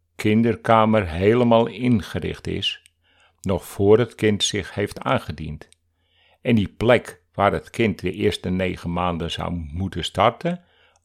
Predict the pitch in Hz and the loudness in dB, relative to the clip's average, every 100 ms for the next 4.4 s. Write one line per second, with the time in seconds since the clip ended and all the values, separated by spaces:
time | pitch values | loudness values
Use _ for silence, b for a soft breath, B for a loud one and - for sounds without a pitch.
0 | b - 131 110 143 - - 147 147 - | b 4 4 4 -2 0 6 6 6 0
1 | 92 87 - 85 - 78 76 _ _ _ | -10 -10 -12 -12 -12 -16 -18 _ _ _
2 | _ _ _ _ _ _ _ _ _ _ | _ _ _ _ _ _ _ _ _ _
3 | _ _ _ _ 101 85 101 113 - 127 | _ _ _ _ -8 -2 2 2 0 0
4 | 120 107 107 | 2 2 0